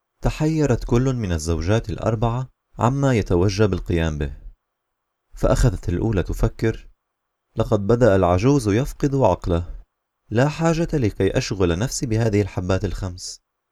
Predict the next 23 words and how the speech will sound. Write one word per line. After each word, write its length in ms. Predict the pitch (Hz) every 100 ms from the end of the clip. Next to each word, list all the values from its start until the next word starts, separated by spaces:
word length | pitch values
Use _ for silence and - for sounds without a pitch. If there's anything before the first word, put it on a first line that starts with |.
| -
من 160 | 127
الأجدر 480 | 135 127 143 120 107
بي 220 | 113 143
أن 100 | 123
أرميها، 600 | 123 127 147 127 87 90 - _ _ _ -
ولدى 340 | 123 160 131
عودته 540 | 107 98 113 110 92 90
بعد 240 | 95 92
أربع 380 | 90 90 82 80
سنوات 600 | - 85 90 117 135 -
أعطيه 500 | 147 151 151 127 101
خمس 300 | 135 127 104
حبات 460 | 90 87 95 92
أخرى 400 | 90 - - 90
من 120 | 82 80
المخزن. 540 | 78 80 - 78 78 - _ _ _ -
ها 200 | 107 95
هي 160 | 85
حباتك 480 | - 80 82 - 87
الخمس 420 | 78 104 104 -
يا 100 | 85
سيدي، 560 | - 117 120 113 120 120 -
تفضل." 540 | 117 101 78 80 87